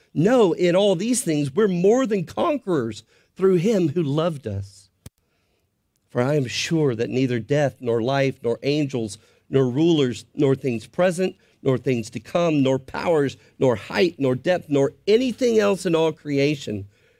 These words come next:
will be able to separate us from the love of God that is in Christ Jesus our Lord." It endures forever and through everything.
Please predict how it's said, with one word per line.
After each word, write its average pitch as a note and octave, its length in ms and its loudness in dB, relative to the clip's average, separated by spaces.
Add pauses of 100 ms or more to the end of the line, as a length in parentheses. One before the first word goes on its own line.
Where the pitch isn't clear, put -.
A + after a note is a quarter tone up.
(760)
will B2 120 0
be C#3+ 200 2
able C3 180 4
to A#2+ 80 -4
separate A2+ 540 -2
us G#2 120 -4
from A2+ 180 -6
the A2+ 100 0
love A#2+ 240 -2
of A2 120 -6
God B2+ 260 -2
that A#2+ 120 -4
is A2 200 -6
in F3+ 200 0
Christ C#3+ 400 -4
Jesus D3 460 -2
our B2+ 200 -4
Lord." C3 380 -4 (3500)
It G#2+ 120 -4
endures G#2 380 -2
forever F#2+ 440 -6 (1900)
and G2 180 -2
through G2 180 -2
everything. F#2 500 -4